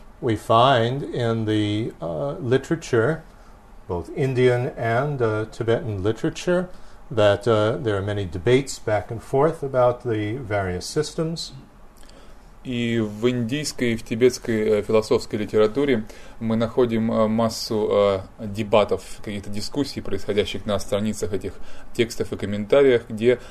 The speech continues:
Speaker 2: э, спорят между собой, опровергаются, утверждаются различные философские системы воззрения.
Speaker 1: And we have to understand what the purpose is for all of this.
Speaker 2: И мы должны, э, верно понимать, э,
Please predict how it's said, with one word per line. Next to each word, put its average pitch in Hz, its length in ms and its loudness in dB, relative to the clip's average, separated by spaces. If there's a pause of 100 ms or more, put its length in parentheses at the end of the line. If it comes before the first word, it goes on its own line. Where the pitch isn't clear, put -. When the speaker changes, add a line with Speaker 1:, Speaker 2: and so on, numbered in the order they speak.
(100)
Speaker 2:
э, 104 280 2
спорят 113 420 0
между 104 260 -4
собой, 104 440 0
опровергаются, 101 880 0
утверждаются 98 720 0
различные 95 400 -6
философские 95 600 -2
системы 98 440 -4
воззрения. 95 480 0 (500)
Speaker 1:
And 127 420 4
we 123 200 0
have 113 260 0
to 139 400 6
understand 117 840 4 (440)
what 123 480 8 (880)
the - 60 4
purpose 156 480 8
is 180 380 -2 (240)
for 110 160 -2
all 104 200 0
of 98 100 -2
this. 147 300 0 (280)
Speaker 2:
И 117 120 -2
мы 127 120 0
должны, 131 540 4
э, 117 280 4
верно 127 360 6
понимать, 127 600 0
э, 107 220 0